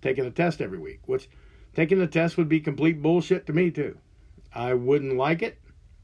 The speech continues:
I wouldn't wanna do it. I have no desire to take that test every week, especially when the test reliability is shit. Now, there's some people that do that now because, you know, at some places, mine included,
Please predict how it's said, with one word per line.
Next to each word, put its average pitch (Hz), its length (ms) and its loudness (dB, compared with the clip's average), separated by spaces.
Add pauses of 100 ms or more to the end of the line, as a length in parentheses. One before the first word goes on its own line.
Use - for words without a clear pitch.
(1000)
I 113 120 -6
wouldn't 127 280 2
wanna 117 180 -6
do 190 260 8
it. 220 120 -6 (760)
I 110 80 -8
have 117 180 -6
no 131 200 2
desire 127 480 0
to 165 80 2
take 170 300 -2
that 180 220 -2
test 175 280 -2
every 165 200 0
week, 190 240 4
especially 185 500 0
when 156 180 0
the 147 80 -4
test 160 280 -2
reliability 139 720 0
is - 100 -4
shit. - 340 -6 (1000)
Now, 131 140 -2
there's 175 160 2
some 190 200 4
people 160 260 4
that 135 180 -4
do 160 160 6
that 143 200 -2
now 123 440 -4 (880)
because, 131 320 0
you 127 80 -4
know, 131 220 -2
at 127 300 -8
some 180 260 2
places, 147 600 -2 (360)
mine 139 360 0
included, 139 640 2